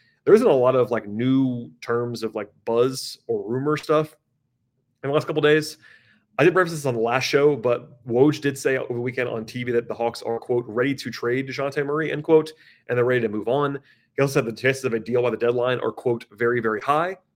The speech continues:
end quote. I have heard the same. Of course, though, the deadline is still three weeks away, three plus weeks away. So people were kind of expecting a deal, like, imminently. Um, that could happen still, but it wasn't like they had to do it right then. Um, the Lakers are,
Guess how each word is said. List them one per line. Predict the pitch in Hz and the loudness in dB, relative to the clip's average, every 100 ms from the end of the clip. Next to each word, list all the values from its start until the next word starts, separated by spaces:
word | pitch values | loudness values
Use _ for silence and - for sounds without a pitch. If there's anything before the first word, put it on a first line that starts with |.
| _ | _
end | 175 180 | -4 0
quote. | 190 185 - _ _ _ | 0 0 -10 _ _ _
I | 123 | 0
have | 123 | 0
heard | - 120 113 | 0 -2 -2
the | 123 | -10
same. | - 143 180 202 _ _ - | -4 -4 -4 -8 _ _ -10
Of | - | 2
course, | 180 - | 2 4
though, | 123 110 - _ - | 2 2 -2 _ 0
the | |
deadline | 127 196 190 175 | 2 4 2 -2
is | - | 0
still | 156 | -2
three | - 139 | -2 -4
weeks | 123 | -4
away, | 113 104 123 | -6 -8 -8
three | 139 | -10
plus | 127 170 | -4 -4
weeks | 117 110 | -6 -10
away. | 95 90 _ _ | -12 -14 _ _
So | - | -8
people | 135 165 165 | -2 0 0
were | |
kind | 151 135 | 0 0
of | |
expecting | 123 - 135 131 120 113 _ _ | 0 -2 -2 -2 -4 -8 _ _
a | 110 | -6
deal, | 123 123 | 0 0
like, | 113 113 | 0 -2
imminently. | 135 143 131 147 147 - _ _ | -2 0 0 -2 -4 -14 _ _
Um, | 120 113 113 | -6 -4 -4
that | 139 | 0
could | 175 | 4
happen | 135 185 127 127 | 4 4 0 -4
still, | - - 117 120 _ _ | -6 -4 -4 -6 _ _
but | 131 | 2
it | 131 | 4
wasn't | 120 147 143 | 4 2 2
like | 127 127 | 0 -2
they | 113 | -4
had | - 123 117 | -2 -2 -2
to | - | -8
do | - - | -10 -10
it | - _ | -10 _
right | - - | -12 -12
then. | - - _ _ _ | -16 -18 _ _ _
Um, | 120 120 113 | -4 -4 -2
the | 117 | 0
Lakers | 120 147 180 165 - - 131 | 4 4 6 4 0 -8 0
are, | 135 143 147 | 2 2 0